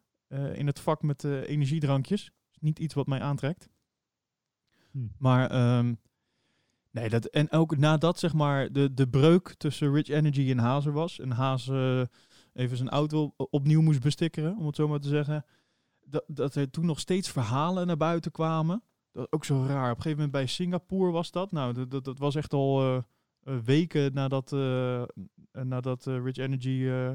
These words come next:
Speaker 1: afscheid had genomen van Haas. Kwam er ineens weer een, een bericht naar buiten van William Story dat hij, eh, eh, ehm, het, het team, eh, wat had hij nou gezegd? Hij had, ehm, het team succes gewenst met onderhandelingen met investeerders uit Saoedi-Arabië.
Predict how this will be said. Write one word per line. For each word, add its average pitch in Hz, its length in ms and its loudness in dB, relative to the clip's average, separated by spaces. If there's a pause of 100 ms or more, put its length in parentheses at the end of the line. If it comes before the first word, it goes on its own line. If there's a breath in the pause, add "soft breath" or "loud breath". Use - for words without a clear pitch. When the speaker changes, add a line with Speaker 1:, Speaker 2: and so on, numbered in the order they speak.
(160)
Speaker 1:
afscheid 143 300 -6
had 139 140 -4
genomen 143 340 -2
van 127 100 -2
Haas. 139 440 -4 (1080 soft breath)
Kwam 160 180 -2
er 160 80 2
ineens 156 280 0
weer 156 200 0
een, 151 140 -2
een 143 200 -6
bericht 139 360 -4
naar 156 140 -2
buiten 156 360 -4
van 147 180 -4
William 151 300 2
Story 165 540 0
dat 143 200 -2
hij, 143 100 0
eh, 135 320 2 (560 soft breath)
eh, 123 460 -2 (520)
ehm, 123 180 -4 (140)
het, - 280 -8 (340)
het 127 180 -10
team, 147 400 2
eh, 127 440 -2
wat 123 120 -6
had 147 100 -2
hij 139 100 -2
nou 135 120 -2
gezegd? 135 340 -4
Hij 151 100 -4
had, 131 220 -2
ehm, 127 840 -4 (520)
het 131 120 -8
team 175 180 0
succes 196 400 -4
gewenst 165 400 -2
met 143 240 -2
onderhandelingen 160 800 0
met 143 140 -2
investeerders 160 720 -4
uit 143 160 -4
Saoedi-Arabië. 123 920 -2